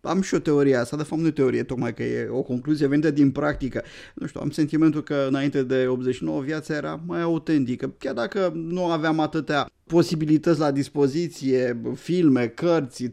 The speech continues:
posibilitatea de a călători în Occident, asta nu existau. Și totuși parcă ne bucuram mai mult de viață. Cine știe, poate e o problemă și de vârstă, deși nu cred că putem reduce totul la aspectul biologic. Era altă atmosferă atunci.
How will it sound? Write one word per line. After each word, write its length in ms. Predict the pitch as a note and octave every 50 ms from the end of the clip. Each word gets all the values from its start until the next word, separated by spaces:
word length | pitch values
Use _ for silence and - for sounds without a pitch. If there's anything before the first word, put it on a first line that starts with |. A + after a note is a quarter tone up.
| - _ -
posibilitatea 420 | C#3+ C#3 C#3 C#3+ D#3+ D3+ D#3+ D#3+
de 80 | D#3 D#3+
a 100 | D3+ -
călători 960 | - E3 D#3+ D#3 D#3+ D#3 D#3+ F3 E3+ E3+ F#3+ G3 G3+ F#3+ F#3 E3+ D3+ C3 B2+
în 160 | B2 B2+ C3
Occident, 920 | C3+ C#3 C3+ - - D3+ C#3+ C3+ D#3 F#3 G#3 G3+ F#3 E3 C#3+ - B2 B2 - - - - - -
asta 280 | - D#3+ E3 - G3 G3
nu 100 | G#3 G#3
existau. 580 | F3 D3+ C#3 C#3+ C#3+ - - - A#2+ A#2 - - - -
Și 120 | - -
totuși 380 | - A#3 A#3+ - G3 F3+ F3+ -
parcă 260 | - F3+ F3 - F3
ne 140 | E3 E3 D#3+
bucuram 380 | C#3+ C#3+ C#3 - D#3 D3 D3 D3
mai 120 | C#3 B2+
mult 160 | B2+ B2 A#2
de 100 | A#2 A2
viață. 400 | A2 G#2+ F2 D#2+ - - - - - - - - - _ -
Cine 200 | - F#3+ E3+ C#3
știe, 180 | - D3 C#3
poate 220 | - E3 E3 D#3+ E3+
e 40 |
o 80 | D#3+ D#3
problemă 400 | C3+ - D3 D3+ D3+ D3 D3 D3
și 120 | C3+ B2
de 100 | B2+ A#2+
vârstă, 840 | A#2+ A#2+ D3 F#3+ F#3+ E3 - - - E3+ D#3+ D3+ D3+ D3 C#3+ D3 - _ _ _
deși 340 | - D#3+ D#3 F#3 F#3+ - G3
nu 180 | G3 G3+ G3 E3
cred 220 | - C#3+ C3+ C3
că 100 | - B2+
putem 340 | - - A#2 - C3 B2+ B2
reduce 280 | A#2 A#2 A2+ A#2 - A#2
totul 300 | A2+ A#2+ A#2 A#2 A#2+ A#2
la 140 | A2+ A2+
aspectul 600 | A2+ A2+ - - A#2+ A#2 A#2 - A2+ G#2+ A2 G#2+ A2+
biologic. 500 | A#2 A#2+ A2+ A2+ A2 F2+ G2+ A#2 - -
Era 160 | F3+ G3 A3
altă 220 | G3+ E3+ D#3 E3
atmosferă 460 | C#3+ B2+ A#2+ A2 - - A#2 F#2+ - -
atunci. 340 | D2+ - D#2+ C2 - -